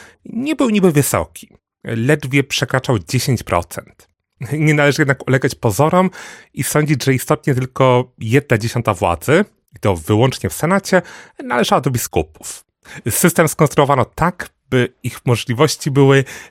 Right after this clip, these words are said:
wielokrotnie większe. Episkopat miał przemożny wpływ na cały proces polityczny w Rzeczpospolitej, zarówno oficjalnie, jak i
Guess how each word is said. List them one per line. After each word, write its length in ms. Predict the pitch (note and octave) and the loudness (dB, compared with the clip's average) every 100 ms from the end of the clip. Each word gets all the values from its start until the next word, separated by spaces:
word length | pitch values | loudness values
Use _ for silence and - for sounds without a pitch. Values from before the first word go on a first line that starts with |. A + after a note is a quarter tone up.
| - | -16
wielokrotnie 720 | F#2 C3+ D3+ C3 A#2+ - G2 | 0 4 4 4 0 -2 -2
większe. 460 | F2 E2+ - - - _ _ - - - | -2 -4 -8 -12 -12 _ _ -18 -18 -4
Episkopat 540 | D#3+ D3 - D#3+ - | -2 -2 -2 -2 0
miał 220 | D3+ C#3+ C3+ _ | 2 2 0 _
przemożny 560 | - - B2+ C3+ - | -4 -2 0 0 0
wpływ 200 | C3 C#3+ | 0 0
na 100 | C3 | -2
cały 460 | - - - D3 B2+ | -6 -8 0 2 2
proces 340 | - B2+ A#2 | 0 -4 -4
polityczny 640 | - B2 G#2+ - C3+ - A#2 | -4 -2 -2 -4 -6 -4 -2
w 20 | |
Rzeczpospolitej, 960 | G2+ - F#2+ - E2+ D#2 - - - _ _ _ | -2 -4 -4 -2 -4 -4 -6 -10 -10 _ _ _
zarówno 480 | - A2 G#2+ G#2+ - - | -4 -2 0 -2 -4 -2
oficjalnie, 680 | G#3 G#3 - G#3+ G#3 G#3+ - - - - _ _ _ | -2 -2 0 2 4 2 0 -10 -20 -20 _ _ _
jak 200 | A#3 - | -8 -4
i 200 | G#3 G3+ | -4 -6